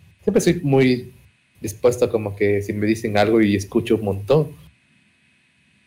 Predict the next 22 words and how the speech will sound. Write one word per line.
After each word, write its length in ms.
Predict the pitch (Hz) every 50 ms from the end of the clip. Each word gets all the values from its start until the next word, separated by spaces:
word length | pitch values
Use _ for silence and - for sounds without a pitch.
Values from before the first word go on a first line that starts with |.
| _ _ _ - - - - - - - -
Última, 380 | 131 - - 139 104 101 - 101
ay, 220 | 101 98 113 160
me 60 | 156 -
parece 300 | - 104 107 104 117 104
súper 360 | - - 110 - - 113 107
raro 200 | 113 120 120 120
y 200 | 120 120 117 117
me 220 | 117 120 - 123 123
parece 200 | 170 180 180 202
interesante 520 | 175 147 151 127 - - 143 143 143 -
tu 160 | - 120 104
caso 260 | - 135 131 160 131 110
porque 240 | 113 107 - 107 107
no 180 | 110 120 117
es 140 | 117 107 101
nada 280 | 110 110 107 107 107 -
parecido 380 | - 104 107 101 98 117 113 110
al 100 | - -
que 100 | 113 104
yo 140 | 107 98
tuve 180 | - 110 104 104
recién. 380 | 101 101 98 - 110 101 98